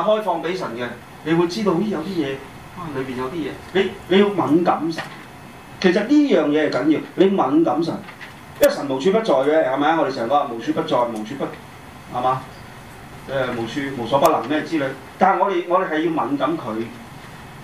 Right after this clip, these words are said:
即係喺我裏邊有啲咩？噉呢個就係平時一路噉學開放，即係好似等於你學靈修，即係嗰啲噉，你係要，我，我覺得呢啲係比起我哋講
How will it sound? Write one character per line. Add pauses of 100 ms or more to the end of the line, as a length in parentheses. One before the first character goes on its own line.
(800)
即
係
喺
我
裏
邊
有
啲
咩？ (600)
噉
呢
個
就
係
平
時
一
路
噉 (640)
學 (140)
開
放， (340)
即
係
好
似
等
於
你
學
靈
修， (480)
即
係
嗰
啲
噉， (100)
你
係 (100)
要， (460)
我，
我
覺
得
呢
啲
係
比
起
我
哋
講